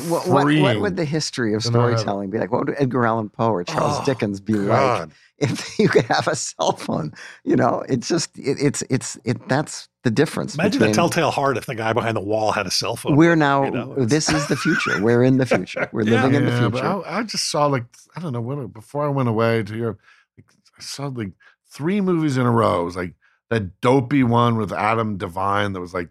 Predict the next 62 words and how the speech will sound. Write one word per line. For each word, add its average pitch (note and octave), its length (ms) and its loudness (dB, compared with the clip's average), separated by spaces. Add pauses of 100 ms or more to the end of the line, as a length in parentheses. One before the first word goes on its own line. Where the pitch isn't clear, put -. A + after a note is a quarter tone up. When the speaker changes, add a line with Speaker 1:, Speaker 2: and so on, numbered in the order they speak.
(120)
Speaker 2:
looked F#2+ 220 -8
like G2 200 -6
the G2 100 -16
stupid G#2 500 0
version F#2+ 380 2
of F2 100 -4
Her, F2+ 420 0
where E2+ 120 -4
he's F2 120 -8
having G2 180 -4
a F2+ 120 -10 (380)
relationship G2 640 -2
with F#2 240 -6
his, F#2 400 -6
um, F#2 120 0
Speaker 1:
Ex D#2+ 180 -8
Machina. E3 200 2
Speaker 3:
Oh, E3+ 260 4
right. C3 360 0
Yeah. C#3+ 260 0 (120)
Speaker 2:
No, G#2 180 2
Speaker 3:
Yeah. G#2 60 -4
Speaker 2:
no, G2 160 -4
God, B2 320 2
I F#2+ 60 -2
would G#2+ 220 -6
not A2+ 280 2
Ex G2+ 180 -10
Machina. A#2 220 -2 (340)
I, B2 220 -2 (720)
I, - 140 -6 (380)
right? D3 300 2 (140)
Speaker 3:
Yeah. D#3+ 200 2
Speaker 2:
Didn't A#2+ 160 -2
Speaker 1:
Simone? C#3 720 2
Speaker 3:
Something, B2 340 -4
yes. A#2+ 400 -4 (260)
Speaker 1:
I'm G2+ 80 -6
just G#2+ 180 -4
trying G2 120 0
to F#2 40 -6
think F2+ 120 -6
of F#2 60 0
all F2+ 120 2
the D#2 80 -6
female F#2 300 0
Speaker 3:
Nah, E2+ 60 2
that F2+ 100 0
Speaker 1:
robot G2+ 140 -2
Speaker 3:
one, F#2+ 120 -2
I A#2 60 2
don't F#2+ 100 -2
know. G2 60 -12
Speaker 1:
movies, F#2+ 140 -14
Speaker 3:
Call C3+ 200 -2
Speaker 1:
though. A#2+ 60 0
Speaker 3:
it, A#2+ 100 -6
call A3 160 0
Speaker 2:
No. D3 60 2
Speaker 3:
it, A#2+ 160 -6
call D3 200 0
it. G2+ 100 -4